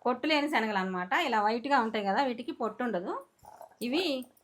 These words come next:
ఒక రోజంతా నానబెట్టుకోవాలి. నానిన తర్వాత ఇదిగో కొన్ని అందులో సగం అటుకులు నానబెట్టాను అనమాట.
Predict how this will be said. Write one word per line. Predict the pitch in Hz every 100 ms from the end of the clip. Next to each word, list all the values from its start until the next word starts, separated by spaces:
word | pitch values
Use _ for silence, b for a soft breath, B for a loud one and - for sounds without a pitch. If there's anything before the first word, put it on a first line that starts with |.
| _ -
ఒక | 220
రోజంతా | 247 277 294 294 359
నానబెట్టుకోవాలి. | 254 247 262 226 - 196 180 196 427 539 - _ _ -
నానిన | 233 269 277
తర్వాత | 262 247 254 254 494 403 220 - - _ _ _ _ -
ఇదిగో | 240 330 330
కొన్ని | 277 285 269 262 - -
అందులో | 226 277 320
సగం | 311 214 247 277 427 214
అటుకులు | 240 - 381
నానబెట్టాను | 262 202 196 185 185 180
అనమాట. | 180 185